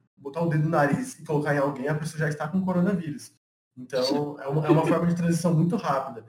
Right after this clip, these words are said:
Só que o que mais impacta no mundo não é nem a doença, nem as pessoas contaminadas. É o fato da gente pa-, ter que parar tudo pra, pra uma doença. Ou seja, o tanto de dinheiro que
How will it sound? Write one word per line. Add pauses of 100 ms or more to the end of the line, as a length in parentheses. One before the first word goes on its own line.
(180)
Só
que
o
que
mais
impacta
no
mundo
não
é
nem
a
doença,
nem
as
pessoas
contaminadas. (320)
É
o
fato
da
gente
pa-,
ter
que
parar (120)
tudo
pra,
pra
uma
doença. (120)
Ou
seja, (400)
o
tanto
de
dinheiro
que